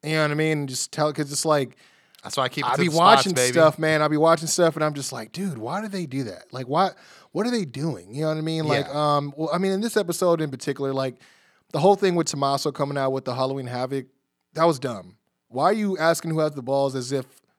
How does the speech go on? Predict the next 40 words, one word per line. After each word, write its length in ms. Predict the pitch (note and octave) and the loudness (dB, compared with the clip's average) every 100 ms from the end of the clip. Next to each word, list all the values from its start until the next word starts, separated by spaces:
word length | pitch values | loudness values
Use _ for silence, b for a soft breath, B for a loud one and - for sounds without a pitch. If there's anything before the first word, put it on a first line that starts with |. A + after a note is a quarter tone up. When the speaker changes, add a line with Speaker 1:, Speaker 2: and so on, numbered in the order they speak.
| _ | _
Speaker 1:
it 80 | C#3+ | -6
hasn't 320 | C3+ C#3+ C#3 C3+ | 0 0 -2 -6
been 140 | B2+ | -6
Steiner 640 | - D3 C3 B2+ A2 G#2 - - | -6 -4 -4 -6 -8 -14 -18 -8
knocking 220 | C3+ A#2+ | -6 -4
Speaker 2:
Mm-hmm. 40 | C3 | -6
Speaker 1:
at 140 | B2+ | -6
your 40 | B2 | -6
door 160 | B2+ | -6
the 60 | A#2+ | -2
Speaker 2:
Yeah. 140 | B2 G#2+ | -2 -2
Speaker 1:
last 140 | F#2 | -2
couple 200 | B2+ A2+ | -6 -6
of 20 | |
weeks 180 | B2 A#2 | -8 -8
and 80 | B2+ | -8
getting 180 | C3 B2+ | -8 -8
in 40 | |
your 100 | A2+ | -12
face? 400 | - A2+ F2 - B B - | -12 -12 -12 -18 B B -4
Speaker 2:
Well, 120 | G#3 | -4
you 120 | A#3 | -2
never 220 | C4 A#3 F#3 | -6 -4 0
know. 140 | F3+ | 2
I 80 | D3+ | 2
mean, 140 | D3 | 2
they 80 | D#3+ | -2
might 180 | E3 D#3 | -2 -6
be 100 | D3+ | -6
trying 240 | - C#3 | -4 -2
to 60 | A#2 | -2
wait 220 | G#2+ A#2 A2+ | 0 0 -2
on 160 | A2+ | -4
that 260 | A2+ A2+ G2+ | -4 -6 -8
just 220 | G#2+ - | -14 -10
to, 80 | G#2+ | -8
you 220 | G2 G2+ | -8 -8
know, 80 | G#2 | -10
make 220 | G2+ G#2 | -10 -10
it 120 | G#2 | -12